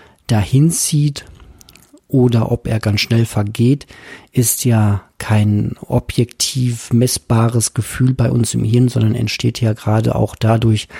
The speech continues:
wie viel Freude oder wie gut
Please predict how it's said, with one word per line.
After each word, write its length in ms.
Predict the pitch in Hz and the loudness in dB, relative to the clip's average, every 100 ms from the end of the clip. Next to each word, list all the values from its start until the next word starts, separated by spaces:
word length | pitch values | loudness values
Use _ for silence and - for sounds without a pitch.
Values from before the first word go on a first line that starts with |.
| - - - _ | -18 -18 -20 _
wie 300 | - 113 117 | -4 0 2
viel 380 | 123 - 127 113 | 0 0 0 0
Freude 560 | 104 - 117 139 123 - | 0 0 2 4 2 2
oder 520 | 120 107 107 107 107 | 2 2 2 2 0
wie 100 | 113 | -4
gut 440 | - 131 139 - | 0 0 0 -4